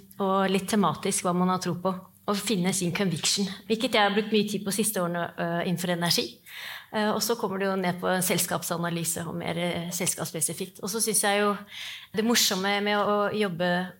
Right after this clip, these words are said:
eh, selv er jo å kunne være aktivt, og dess nærere egentlig selskapet du kommer, gjerne inn i styret, men i hvert fall som en aktiv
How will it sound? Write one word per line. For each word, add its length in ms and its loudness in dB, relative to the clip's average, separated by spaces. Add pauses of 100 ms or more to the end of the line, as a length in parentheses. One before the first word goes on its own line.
eh, 200 -2
selv 300 2
er 180 2
jo 140 2
å 80 -6
kunne 240 -2
være 360 2
aktivt, 460 -4 (100)
og 120 -4
dess 140 0
nærere 600 2 (140)
egentlig 240 -2
selskapet 540 -2
du 60 -6
kommer, 460 -4
gjerne 320 0
inn 140 -2
i 40 -2
styret, 480 -2
men 120 -6
i 100 -2
hvert 120 -8
fall 220 -8
som 180 -6
en 60 -2
aktiv 380 -4